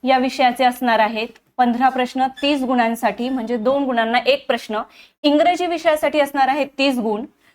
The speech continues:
सामान्य ज्ञान या विषयासाठी असणार आहेत तीस गुण आणि बौद्धिक चाचणी या विषयासाठी तीस गुण, अशी एकूण एकशे वीस गुणांची ही परीक्षा होणार आहे.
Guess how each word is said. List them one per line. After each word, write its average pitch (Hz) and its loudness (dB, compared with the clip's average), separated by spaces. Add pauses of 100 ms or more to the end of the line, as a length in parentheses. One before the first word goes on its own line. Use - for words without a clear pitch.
(360)
सामान्य 320 2
ज्ञान 285 2 (400)
या 277 4
विषयासाठी 302 2
असणार 277 2
आहेत 294 2 (120)
तीस 262 2
गुण 214 -2 (420)
आणि 262 2
बौद्धिक 262 0
चाचणी 240 0
या 254 4
विषयासाठी 247 -2
तीस 277 0
गुण, 196 -2 (100)
अशी - -2
एकूण 277 -2
एकशे 277 -4
वीस 277 0
गुणांची 262 -2 (380)
ही 302 0
परीक्षा 277 0
होणार 226 2
आहे. 214 0